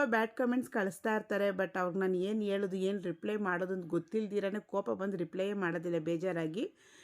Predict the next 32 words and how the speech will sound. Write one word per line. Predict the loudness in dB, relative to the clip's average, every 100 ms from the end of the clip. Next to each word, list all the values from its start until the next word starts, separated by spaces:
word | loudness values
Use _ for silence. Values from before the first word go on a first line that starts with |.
| -6
ಫ್ರೆಂಡ್ಸ್, | 4 6 6
ಇಷ್ಟರಲ್ಲೇ | -2 2 2 4 4
ನಾನು | 4 4 4 2 -2 _
ನನ್ನ | -2 0
YouTube | 2 2 0 0
ವ್ಯೂವರ್ಸ್‌ಗೋಸ್ಕರ | 0 2 2 2 0 0 0 0 0
ಚೀಟಿ | 0 -2 0 0
ಹಿಡಿತಾ | 0 0 0
ಇದ್ದೀನಿ. | 2 4 4 2 -6 -20 -20 -20 -20 -12
ಆ, | 0 2 6
ನೀವು | 10 10 8
ಯಾರ್ಯಾರು | 6 6 4 6
ನನ್ನ | 6 6
ಹತ್ರ | 4 2
ಚೀಟಿ | 2 -2 0 0
ಹಾಕ್ಬೇಕು | 0 -2 -2 -2 4 4 4 0
ಅಂತ | -8 -4 -2
ಅಂದ್ಕೊಂಡಿರೋರು | -2 0 0 0 2 2 4 4 4
ಬಂದು | 2 0 0
ನನ್ನ | -2 -2
ಕಾಂಟ್ಯಾಕ್ಟ್ | -2 -2 -2 -2 -6
ಮಾಡ್ಬೋದು. | -2 0 0 0 2 2 0 -14 -20 2
ನಿಮ್ಮ | 6 8 8
ಫೋನ್ | 4 4 6 6
ನಂಬರನ್ನು | 6 2 2 0 2
ನೀವು | 2 0
ನನಗೆ | -2 0 0
ಕಾಮೆಂಟ್ಸಲ್ಲಿ | 0 -2 2 0 0 0 0
ತಿಳಿಸಿ. | -2 -2 -2 -2 0 0 -2 -14 -20 -20 -16 -4
ಆ, | 2
ನಾನು | 6 6 6
ಬಂದು | 6 4 4 4 2 -2